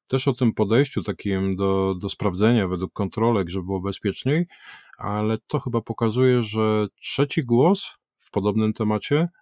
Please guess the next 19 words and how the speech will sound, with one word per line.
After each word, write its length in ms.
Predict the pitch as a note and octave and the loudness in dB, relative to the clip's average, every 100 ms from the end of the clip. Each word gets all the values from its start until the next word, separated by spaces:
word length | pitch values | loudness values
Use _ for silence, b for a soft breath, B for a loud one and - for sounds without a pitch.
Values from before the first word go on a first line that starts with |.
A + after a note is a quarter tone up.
| b | b
a 120 | - B2+ | 2 2
jednak 380 | D3+ D3 C#3+ | 4 2 0
odrobinę 540 | A#2+ A#2+ B2+ B2 C3 C3 | 0 2 4 6 4 4
inaczej 420 | A2 A#2+ - G2+ | 2 2 2 0
go 120 | F#2+ | 0
przedstawia 680 | - F#2 - - F#2 G2 A#2+ - - | -2 -8 -6 -2 0 0 -2 -6 -10
i 60 | |
to 100 | - | -4
jest 100 | A2 | -4
właśnie 220 | F#2+ F#2 | -4 -8
takie 240 | G2 F2 G2 | -8 -10 -8
chyba 200 | F#2 F#2+ | -6 -6
spektrum, 420 | - A2 - G#2+ | -4 -6 -2 -4
z 60 | - | -2
którego 360 | G#2 G2+ G2+ | -2 0 0
ktoś, 280 | - - G#2+ | -2 -6 -6
kto 320 | - G#2 G2+ | -4 -2 -2
będzie 300 | F#2+ G2 G2+ | -4 -2 -4
chciał 460 | F#2+ - A2+ E2 | -6 0 0 0